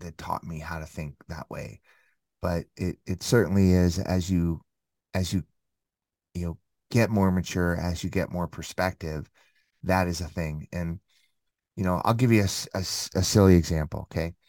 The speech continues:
Um, when I was eight years old, I remember, I remember, uh, coming home, like, s-,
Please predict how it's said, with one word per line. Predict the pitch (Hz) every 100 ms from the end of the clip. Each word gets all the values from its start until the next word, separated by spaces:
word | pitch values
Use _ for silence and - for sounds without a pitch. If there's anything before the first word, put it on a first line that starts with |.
| _ _ _ _
Um, | 80 82 80 - _ _ _
when | 92
I | 98 104
was | 95 - 98
eight | 98 73
years | 95 82
old, | 90 85 80 78 - _ _ _ _ _ _ -
I | 90
remember, | 90 90 90 -
I |
remember, | 95 95 92 85 82 76 _ _ _
uh, | 85 85 -
coming | 92 90
home, | 90 87 85 80
like, | 80 82
s-, | -